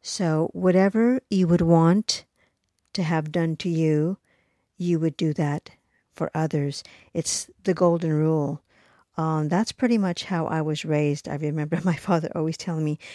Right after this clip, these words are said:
"You treat people the way you want to be treated." So the golden rule, Jesus brings us together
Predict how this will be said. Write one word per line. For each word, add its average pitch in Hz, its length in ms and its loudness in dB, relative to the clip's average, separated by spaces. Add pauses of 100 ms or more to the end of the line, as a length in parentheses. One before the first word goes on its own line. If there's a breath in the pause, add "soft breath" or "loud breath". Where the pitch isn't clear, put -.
(180 loud breath)
"You 165 140 -2
treat - 320 -6
people 170 380 -4
the 165 120 -2
way 160 540 0
you 160 240 -2
want 156 340 -2
to - 100 -12
be 143 140 -6
treated." - 580 -6 (400 loud breath)
So 156 340 0
the 156 100 -2
golden 175 420 0
rule, 165 460 0 (520 soft breath)
Jesus 151 460 -2
brings 180 400 -2
us 185 160 -4
together 175 680 -2